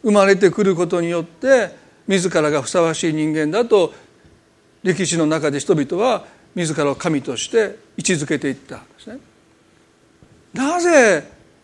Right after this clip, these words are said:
救い主は女の子孫として？以前はね、処女が身ごもって男の組むって、なんでこの人だけこんな不思議な、かつて誰もが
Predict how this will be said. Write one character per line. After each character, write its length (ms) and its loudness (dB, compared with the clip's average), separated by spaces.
救 320 0
い 40 2
主 280 0
は 280 0
女 260 0
の 140 -2
子 140 -2
孫 140 -2
と 120 -8
し 140 -8
て？ 80 -20
以 120 2
前 160 10
は 100 4
ね、 380 -4
処 180 2
女 160 6
が 120 8
身 140 4
ご 140 8
も 140 10
っ 20 2
て 160 -4
男 320 2
の 140 2
組 160 -2
む 80 -2
っ 20 -14
て、 240 -4
な 240 2
ん 100 8
で 100 8
こ 120 -2
の 140 4
人 160 0
だ 140 2
け 200 2
こ 200 2
ん 240 6
な 340 2
不 160 -2
思 120 4
議 100 6
な、 320 2
か 140 0
つ 60 -8
て 120 8
誰 240 8
も 160 10
が 320 6